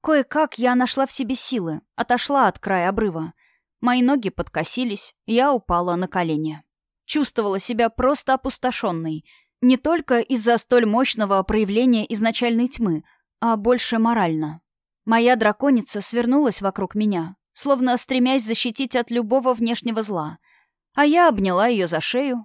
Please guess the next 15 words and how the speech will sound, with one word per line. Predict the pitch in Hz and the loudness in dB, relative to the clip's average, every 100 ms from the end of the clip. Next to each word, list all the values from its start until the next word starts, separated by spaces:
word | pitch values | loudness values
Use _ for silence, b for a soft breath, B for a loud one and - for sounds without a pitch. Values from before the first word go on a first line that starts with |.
| _ | _
и | - | -6
едва | 262 277 202 170 170 185 | -4 -2 -2 -2 -2 0
не | 170 | -2
разревелась. | 175 175 165 165 160 - - _ _ _ _ - | -2 -2 -4 -4 -4 -4 -4 _ _ _ _ -4
До | 285 | 0
сих | 311 320 - | 2 0 -2
пор | 311 277 220 | 0 0 0
произошедшее | 226 226 220 - 320 - 254 | 0 2 0 0 -4 -2 -2
в | 220 | -2
голове | 220 285 285 254 | 0 0 0 -2
не | 202 | -4
укладывалось. | 233 240 220 170 135 - - _ _ _ - | -4 0 0 -2 -4 -4 -6 _ _ _ -2
Как | 320 247 | 0 0
же | 302 | -4
так? | - 269 180 - | -4 -4 -6 -12